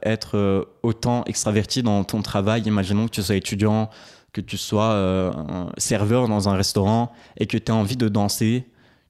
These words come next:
et ça fait partie de toi, c'est, c'est ta personnalité. Tu ne peux pas le faire, mais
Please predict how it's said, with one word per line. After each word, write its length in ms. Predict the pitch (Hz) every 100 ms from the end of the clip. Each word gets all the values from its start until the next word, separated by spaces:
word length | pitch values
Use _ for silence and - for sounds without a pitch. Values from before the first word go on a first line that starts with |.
| _ _ _ _ _ - -
et 80 | 110
ça 160 | - 98
fait 220 | - 131
partie 280 | 113 - 107
de 40 |
toi, 260 | - 113 117
c'est, 220 | - 98
c'est 160 | - 95
ta 120 | 98
personnalité. 720 | 117 - 104 95 - 127 135 - - _ -
Tu 120 | 117
ne 80 | 107
peux 180 | - 104
pas 160 | 117
le 60 | 131
faire, 500 | - 113 139 110 85 - - _ _ _ _ - -
mais 800 | 104 107 104 104 104 104 98